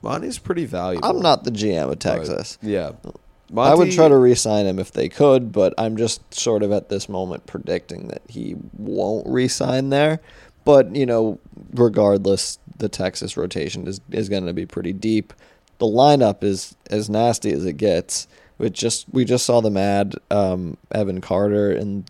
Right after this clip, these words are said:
Speaker 2: the last month of the season, and Wyatt Langford should debut early in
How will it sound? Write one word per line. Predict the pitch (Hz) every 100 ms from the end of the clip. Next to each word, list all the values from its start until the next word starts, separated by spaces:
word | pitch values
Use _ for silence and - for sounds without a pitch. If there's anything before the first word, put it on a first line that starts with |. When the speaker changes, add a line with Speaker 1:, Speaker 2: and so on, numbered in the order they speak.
| -
Speaker 2:
the | 104
last | 95 92 - -
month | 71 -
of |
the | -
season, | - 117 113 107 104
and | 95 95
Wyatt | 98 98 -
Langford | 104 107 104 101 98
should | - -
debut | 95 98 92 90 -
early | 101 101 98 95 -
in | 92 85